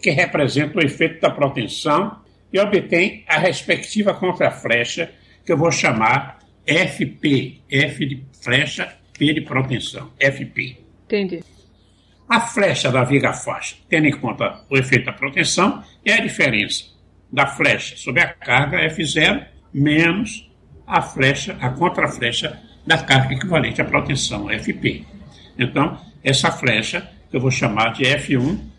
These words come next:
Speaker 1: será igual a F zero menos F P. Como as flechas são inversamente proporcionais às inércias, o valor da correção a inte-, a ser introduzido no valor da flecha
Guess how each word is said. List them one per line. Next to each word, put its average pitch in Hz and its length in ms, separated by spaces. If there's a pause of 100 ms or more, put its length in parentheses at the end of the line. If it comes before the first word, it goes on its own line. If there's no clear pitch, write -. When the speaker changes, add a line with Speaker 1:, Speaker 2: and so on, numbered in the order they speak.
Speaker 1:
será 147 320
igual 107 340
a 127 140
F 131 320
zero 117 540 (220)
menos 139 480
F 180 220
P. - 280 (880)
Como 311 200
as - 180
flechas - 300
são 196 100
inversamente 135 680
proporcionais - 800
às 98 160
inércias, - 840
o 175 100
valor 196 340
da 214 100
correção 139 580
a 117 80
inte-, 147 460
a - 80
ser 185 280
introduzido 113 840
no 107 160
valor 113 360
da 104 120
flecha - 540